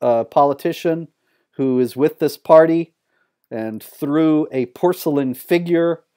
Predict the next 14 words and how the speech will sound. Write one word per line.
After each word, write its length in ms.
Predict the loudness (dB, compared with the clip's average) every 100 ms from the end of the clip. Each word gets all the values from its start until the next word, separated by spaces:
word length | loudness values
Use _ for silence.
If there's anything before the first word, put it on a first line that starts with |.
| _ _ 2
at 220 | 2 4
her, 240 | 0 0
hitting 260 | -2 -4 -2
her 120 | 0
in 120 | 0
the 60 | 0
back, 360 | 2 2 2
and 120 | -4 -4
also 300 | -4 -2 -4
attacked 420 | -4 -6 -6 -6
the 180 | -6 -6 -10 _ _
party's 460 | 6 6 6 0 -6
van. 600 | -2 0 4 4 4 0 _ _ _ _ _ _ _ _ _ _ _ -8
And, 640 | -4 0 0 -2 -6 -10